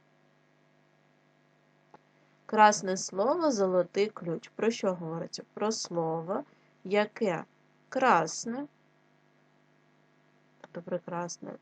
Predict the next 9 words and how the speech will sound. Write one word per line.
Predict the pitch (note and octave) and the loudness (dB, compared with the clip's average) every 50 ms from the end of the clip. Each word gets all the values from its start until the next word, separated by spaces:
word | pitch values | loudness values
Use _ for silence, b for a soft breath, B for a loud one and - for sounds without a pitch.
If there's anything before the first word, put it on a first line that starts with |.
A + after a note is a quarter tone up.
| _ | _
Клю-, | - A3+ G#3+ G#3+ G#3+ G3+ - - _ | -6 0 4 4 4 4 4 0 _
про | - A3+ G#3+ | -4 -2 -2
що | A3 - - F#3+ | -2 -2 -2 -2
говориться? | F3+ E3+ E3 E3 E3 E3 - - F#3 | -2 -2 -2 -4 -6 -6 -6 -8 -10
Про | - - F#3 F3+ | -4 -2 0 0
ключ. | F3 - - - D#3+ E3 E3 E3+ G3 C#4 D4 - - - | 0 -2 -4 -8 -6 -4 -4 -4 -4 -4 -6 -10 -14 -10
Ключ | - G3+ F#3+ F3+ F3+ - | -4 -2 -2 -2 -2 -4
який? | - E3+ E3 - - - F3 G#3 C#4+ D#4+ - _ _ _ _ _ _ _ _ _ - | -6 -6 -6 -6 -6 -6 -4 -4 -6 -8 -10 _ _ _ _ _ _ _ _ _ -14
Золотий. | A#3+ A3+ B3 C#4 E4 D#4 B3+ F3+ - _ - F3+ E3+ E3+ | -10 -6 -4 -4 0 0 0 0 -2 _ -6 -6 -6 -6